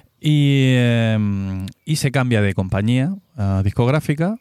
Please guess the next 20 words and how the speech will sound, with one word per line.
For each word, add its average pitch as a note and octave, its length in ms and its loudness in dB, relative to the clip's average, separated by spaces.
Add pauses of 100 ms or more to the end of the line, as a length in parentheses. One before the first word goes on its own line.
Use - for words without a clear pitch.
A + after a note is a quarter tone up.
se - 180 -2
deja A2+ 460 0
Ricordi, C#3+ 500 -4
que - 100 -8
era G2 100 -2
la G2+ 80 -2
compañía G2+ 280 -2
con G#2+ 100 0
la G#2 60 -2
que G2+ 100 -4
grababa G2+ 280 0
todo A2 160 0
esto, C#3+ 180 -4
que A2+ 100 -2
le G2+ 60 0
había, A#2 360 2
que A2+ 120 -2
le G#2+ 80 0
había A#2+ 140 2
aguantado B2 600 0